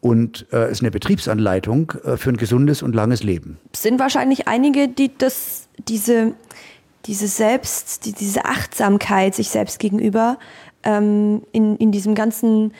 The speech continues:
Speaker 2: Arbeiten und Wursteln irgendwie vergessen haben, verloren haben.
Speaker 1: Mein Vater
Speaker 2: Wie
Speaker 1: hat
Speaker 2: kriegst
Speaker 1: mal
Speaker 2: du
Speaker 1: in
Speaker 2: das hin?
Speaker 1: einem,
Speaker 2: Du arbeitest doch auch
Speaker 1: mein,
Speaker 2: so viel.
Speaker 1: mein, mein Vater hat mal in einem seiner Gedichte geschrieben,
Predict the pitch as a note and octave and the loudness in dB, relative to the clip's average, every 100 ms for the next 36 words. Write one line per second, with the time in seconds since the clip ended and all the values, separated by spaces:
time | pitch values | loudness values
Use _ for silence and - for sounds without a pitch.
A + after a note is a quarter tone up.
0 | - - _ - A3+ A#3 A#3 A#3+ A#3+ A#3+ | -20 -20 _ -2 0 0 0 0 0 2
1 | A#3+ A#3 A#3+ B3 - G#3+ G#3 G3 A3+ A#3+ | 2 2 2 0 0 2 2 2 0 0
2 | - - A#3 A#3 A#3 A#3 A#3 A#3 - A3 | -2 2 4 4 4 4 2 0 -2 -2
3 | G#3+ A#3 - A#3 - - - - G3 G3+ | -2 -2 -2 -4 -4 -12 -6 -4 0 0
4 | A3 - D#4 D4+ D4 C#4+ D4 - G#3 G3+ | -2 0 -2 0 -2 -2 -4 0 0 2
5 | G#3 C4 D#4 D#4+ D#4+ - E4 A#2 D3+ C#3 | 2 0 -2 -2 0 0 0 -2 0 0
6 | - C3 C3+ C#3+ B2+ B3 - E4+ E4 - | 2 0 2 2 2 2 2 0 -2 -2
7 | F#4+ - - - - F#3 A2+ A#2 - A2 | -2 -2 -4 0 0 0 -2 -4 -2 -2
8 | C#3 C#3+ C#3+ C3+ B2+ A2 A2 A2+ A2 G2+ | 2 0 2 0 -2 -2 -2 0 0 -2
9 | F#2+ C#3 B2+ D3 B2 G#2+ - A#2+ A2+ B2 | -2 -4 -4 -6 -6 -8 -2 -2 0 -2